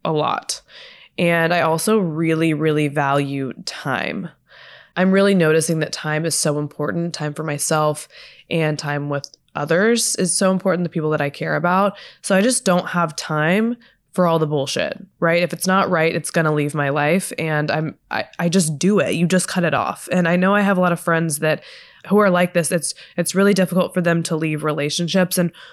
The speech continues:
one big thing I will say that might get through to people who h-,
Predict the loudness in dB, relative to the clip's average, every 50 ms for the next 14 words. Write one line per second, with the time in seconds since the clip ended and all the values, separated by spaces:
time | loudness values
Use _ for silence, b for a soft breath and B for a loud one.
0 | B B B B -4 0 2 2 4 4 4 4 4 4 4 2 2 2 0 0
1 | 0 0 0 0 0 0 2 2 2 0 0 0 0 0 2 2 2 2 2 0
2 | -2 -4 b b b b b b b -2 -2 0 2 2 2 2 2 0 0 -2
3 | -4 -4 -4 -4 -4 -4 -4 -2 0 2 2 2 2 0 -2 -4 _ _ _ _
4 | -20 -20 _ _ _ _ -4 -2 0 0 0 2 0 0 0 0 0 0 2 0
5 | 2 0 0 -2